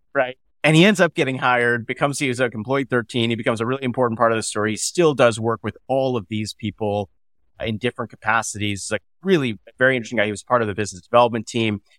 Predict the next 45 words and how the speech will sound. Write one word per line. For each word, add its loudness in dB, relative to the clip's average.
raised 0
a -16
ton -6
of -2
money -2
abroad, 2
all 2
of -4
this -2
stuff. 0
And 0
he 0
was 0
just -2
very 2
direct 0
about 2
saying, -2
like, -4
"There 0
are -4
things -2
I'm 2
good 2
at 2
and -16
things -6
I'm -2
not -2
good -4
at. 0
These -4
puzzles 0
and -4
your -4
random, -10
like, -10
logic 2
games -6
are -2
not 2
one -6
of -16
them," -20
right? 2